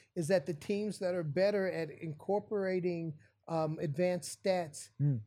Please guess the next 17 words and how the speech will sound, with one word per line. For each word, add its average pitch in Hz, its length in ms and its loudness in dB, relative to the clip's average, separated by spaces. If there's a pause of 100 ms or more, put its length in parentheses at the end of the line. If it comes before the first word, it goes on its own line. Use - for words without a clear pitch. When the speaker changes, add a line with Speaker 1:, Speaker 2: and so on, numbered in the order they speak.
Speaker 1:
into 196 300 0
baseball 147 760 0
are 165 140 -2
the 156 100 -4
teams 185 440 -2
that 170 120 -2
have 165 320 -4
people 156 500 -4 (240)
that 170 220 -2
actually 175 600 0
have 156 460 -2 (460)
communication 196 800 0
skills 147 460 -4 (200)
with - 160 0
coaches 160 400 -2
and 131 140 -6
players. - 520 -12